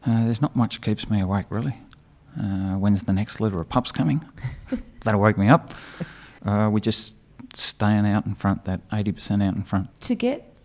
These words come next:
Speaker 2: funding initially, what did you have to do?
Speaker 1: Beg, borrow, I'm not gonna say steal.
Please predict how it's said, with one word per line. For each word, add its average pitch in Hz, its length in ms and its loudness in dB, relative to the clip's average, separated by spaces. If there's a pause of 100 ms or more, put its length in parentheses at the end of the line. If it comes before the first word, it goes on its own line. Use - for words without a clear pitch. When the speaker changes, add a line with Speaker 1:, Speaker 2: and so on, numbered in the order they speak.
(100)
Speaker 2:
funding 139 400 2
initially, 139 680 -2 (100)
what 214 220 -4
did 226 140 -10
you 190 60 2
have 170 140 0
to - 80 -16
do? 143 300 2 (720)
Speaker 1:
Beg, 101 340 2 (380)
borrow, 101 360 4
I'm 98 140 0
not 98 140 0
gonna 87 160 0
say 90 180 -2
steal. 87 380 -2